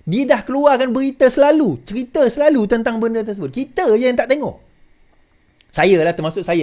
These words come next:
lah guilty benda tu juga. Lepas tu kita duk komplain. Tak, kita komplain. Habis kita buat apa? Kita ni, kita ni buat apa, tuan-tuan? So, video satu minit, hashtag tolak V P N, boleh tak?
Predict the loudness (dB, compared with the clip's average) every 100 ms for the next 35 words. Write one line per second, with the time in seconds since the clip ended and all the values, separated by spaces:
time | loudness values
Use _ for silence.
0 | 0 -2 -4 -6 -6 -6 -8 -8 -6 -8
1 | -10 _ _ _ -4 -2 0 0 0 0
2 | 2 4 2 0 -18 _ _ _ _ _
3 | 0 0 -4 -10 -4 0 2 0 2 0
4 | 0 -2 -2 -4 -2 -2 -4 -6 -8 _
5 | _ -20 -20 _ _ _ _ _ _ -8
6 | 2 6 6 6 0 2 2 2 0 0
7 | -2 -2 -6 -6 -4 -4 -4 _ _ _
8 | _ _ _ -8 -4 -2 0 0 -2 -4
9 | -4 -6 -10 -10 -8 -8 -4 -6 -2 0
10 | 0 -2 -6 -6 -8 -6 -2 -2 -4 -10